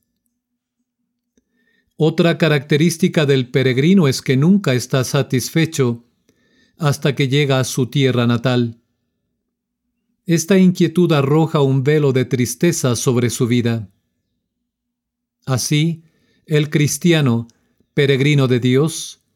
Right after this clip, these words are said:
nunca puede estar plenamente satisfecho hasta que alcanza el cielo y posee a Dios. Hoy, suspirando, corre hacia él, acelera el paso,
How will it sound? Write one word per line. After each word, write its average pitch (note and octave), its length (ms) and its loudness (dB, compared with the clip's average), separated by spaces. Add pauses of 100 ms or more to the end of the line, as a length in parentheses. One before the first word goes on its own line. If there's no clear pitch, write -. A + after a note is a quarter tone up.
(180)
nunca F#3+ 460 2
puede F#3+ 220 4
estar D#3+ 380 -2
plenamente D3+ 640 2
satisfecho C3+ 1000 -2 (380)
hasta D3 400 -2
que C#3 160 0
alcanza C3+ 640 0
el A#2+ 120 0
cielo A#2+ 540 0 (520)
y D#3 140 2
posee D3+ 580 2
a A#2+ 80 0
Dios. A2 640 -2 (1400)
Hoy, B2 480 0 (500)
suspirando, E3 960 0
corre D#3 380 2
hacia A#2+ 380 -2
él, A#2 340 -2 (680)
acelera C#3+ 500 0
el B2 160 -2
paso, A#2+ 560 -4